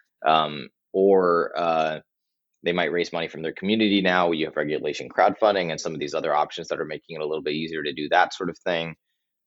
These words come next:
Uh, but yeah, I think most businesses should not be raising venture. But if you do believe your business is a really good fit for venture, then I would love to talk to you. But I think there's sort of the, Derek Sivers calls this the two paths, where there's sort of the gate kept path,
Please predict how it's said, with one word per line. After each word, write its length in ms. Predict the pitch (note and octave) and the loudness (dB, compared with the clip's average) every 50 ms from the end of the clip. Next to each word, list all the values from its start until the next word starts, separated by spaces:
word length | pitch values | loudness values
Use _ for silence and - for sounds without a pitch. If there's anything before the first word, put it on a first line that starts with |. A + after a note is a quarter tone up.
| _ - | _ 2
Uh, 320 | F2+ F2 F2 E2+ E2 D#2 - | 4 6 6 6 4 2 0
but 140 | - A2+ A#2 | -2 0 2
yeah, 140 | C#3 F3 E3 | 4 4 4
I 80 | A#2 G2 | 4 2
think 200 | - B2+ A2+ F#2+ | -2 -6 -6 -4
most 340 | F2+ F2+ F#2+ G#2 G#2 G2+ | -4 -4 -4 -4 -6 -8
businesses 520 | F#2 F#2 F2+ F2+ G2 F#2+ - F#2+ F#2+ F#2 - | -8 -8 -8 -8 -10 -8 -6 -4 -4 -4 -4
should 200 | - - F2+ D#2+ | -6 -6 -6 -4
not 220 | D2 D2 E2 E2+ | -2 -2 -2 -2
be 120 | - A2 F2+ | -2 -2 -2
raising 340 | E2+ D#2+ D#2 - D#2 D2 | 0 -2 -2 -4 -6 -4
venture. 460 | C#2+ C#2+ C#2 - - D#2+ E2 F2 F2+ - _ _ _ _ _ - | -4 -4 -4 -2 -4 -4 -4 -4 -6 -10 _ _ _ _ _ -2
But 340 | - - G3 G3+ A2+ F#2 - - _ _ _ _ _ _ _ _ _ _ _ - | 2 4 6 6 4 2 0 -6 _ _ _ _ _ _ _ _ _ _ _ -2
if 240 | B2 D#3 D#3 - - | -2 -2 -2 -4 -6
you 140 | B2+ B2+ B2+ | -6 -6 -6
do 280 | A2 F#2 A2+ C3 C#3 | -4 -2 0 0 2
believe 340 | B2 G#2+ G2+ F#2 F2+ E2+ E2 | 2 0 0 0 -2 -2 -4
your 100 | E2+ E2 | -6 -6
business 360 | D#2 E2 D#2+ D#2+ D#2+ D2 - - | -6 -6 -6 -6 -10 -14 -10 -8
is 140 | F#2+ G2 | -6 -4
a 60 | F2+ D2 | -4 -4
really 200 | D2+ D#2 D2+ D2+ | -2 -2 -2 -2
good 160 | D#2 D2+ - _ | -4 -6 -6 _
fit 140 | - C#2+ - | -10 -10 -8
for 100 | - D2+ | -8 -8
venture, 320 | D2 D2 D2 D2 - F2 F2+ | -6 -6 -6 -4 -2 0 0
then 180 | E2+ F2 E2+ | 0 0 0
I 100 | D#2+ D#2 | 2 2
would 120 | E2 F2 F2+ | 2 2 2
love 140 | F#2 - | 2 0
to 80 | - G#2 | 0 -4
talk 240 | - A#2+ A2 G#2 - - | -2 0 -2 -2 -2 -4
to 80 | - | -12
you. 80 | C2+ - _ | -12 -8 _
But 80 | - F#2 | 0 0
I 80 | G2 | 0
think 260 | F#2+ - A2+ G#2 F2 | 0 0 -4 -4 -2
there's 220 | - F#2+ F2+ E2+ - | 0 0 0 0 0
sort 140 | - G2+ G2 | 2 2 2
of 160 | F#2+ F2 E2 | 2 2 0
the, 120 | F2 D#2 | -2 -2
Derek 260 | E2 E2 A2 A2+ G#2 | 2 4 4 4 4
Sivers 320 | - - G#2+ G2 G2+ F#2+ - - | 2 0 0 0 -2 -4 -2 0
calls 160 | F#2 F2+ F2 - | 0 0 0 -2
this 140 | - - - - | -10 -14 -16 -14
the 60 | _ - | _ -6
two 160 | - A2 G2 | -4 -4 -4
paths, 640 | - - - C#2+ D2 - - _ - - - - _ _ _ _ _ _ _ _ _ _ | -2 0 0 0 0 0 -4 _ -12 -12 -12 -12 _ _ _ _ _ _ _ _ _ _
where 140 | - F#2+ F#2 | 2 4 4
there's 160 | F#2+ F#2+ - | 4 2 2
sort 140 | - A2+ A2 | 2 0 0
of 80 | F#2 | 0
the 60 | F2+ | 0
gate 360 | F2+ D#2+ G2 F#2 G#2 - - - | 0 2 2 2 2 2 0 -4
kept 320 | - - F2 - - - | -6 -4 -4 -4 -6 -8
path, 400 | - - C#2+ C2+ C#2+ D#2+ - - | -6 -4 -4 -2 -4 -4 -8 -12